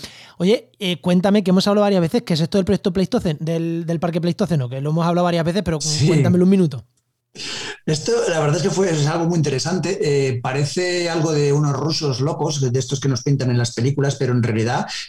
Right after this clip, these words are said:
Speaker 2: es, es de un ruso, eh, empezó Sergei Simov hace, pues como decía, en los, a principios de los ochenta, empezó un proyecto en una zona que ya estaba protegida por la Unión Soviética, que se la cedieron a él. Eh, creo que tiene unas veinte mil hectáreas, es una zona relativamente pequeña,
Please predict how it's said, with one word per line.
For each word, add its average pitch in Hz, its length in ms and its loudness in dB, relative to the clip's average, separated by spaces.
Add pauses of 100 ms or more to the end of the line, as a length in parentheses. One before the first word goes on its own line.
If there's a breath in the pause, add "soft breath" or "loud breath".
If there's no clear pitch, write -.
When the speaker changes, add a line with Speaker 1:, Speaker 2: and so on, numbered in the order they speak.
Speaker 2:
es, 117 380 0
es 131 180 0
de 139 80 2
un 143 160 6
ruso, 151 560 0
eh, 110 200 0
empezó 104 400 -4
Sergei 117 560 0
Simov 143 500 0 (140)
hace, 123 340 -2
pues 110 160 -4
como 113 180 0
decía, 120 280 0
en 113 80 2
los, 110 160 0
a 110 100 -4
principios 117 380 0
de 117 60 0
los 113 140 -2
ochenta, 156 500 0 (420 loud breath)
empezó 131 500 0
un 147 100 4
proyecto 151 540 0
en 131 140 2
una 139 240 0
zona 151 420 -2
que 113 140 -2
ya 123 180 -2
estaba 135 320 -4
protegida 135 540 -2
por 107 180 -2
la 110 80 0
Unión 117 240 2
Soviética, 147 640 -2
que 131 160 -4
se - 140 -4
la 117 100 0
cedieron 127 460 -2
a 143 120 0
él. 180 200 -2
Eh, 123 160 -2
creo 143 180 -2
que 147 120 -2
tiene 143 180 2
unas 123 240 0
veinte 113 260 0
mil 107 160 0
hectáreas, 151 520 -2
es 110 100 -4
una 110 160 0
zona 107 200 -2
relativamente 104 520 -4
pequeña, 139 340 0